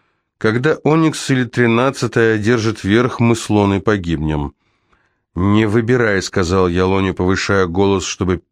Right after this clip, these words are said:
перекрыть звуки схватки. «Положись на везение». «Я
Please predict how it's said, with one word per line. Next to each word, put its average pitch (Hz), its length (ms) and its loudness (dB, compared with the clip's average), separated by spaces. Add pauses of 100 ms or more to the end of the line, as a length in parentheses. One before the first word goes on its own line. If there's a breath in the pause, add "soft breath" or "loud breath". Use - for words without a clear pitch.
(120)
перекрыть 95 560 -2
звуки 87 460 -4
схватки. 87 640 -2 (760 soft breath)
«Положись 117 680 0
на 123 120 4
везение». 120 680 0 (480 soft breath)
«Я 117 360 0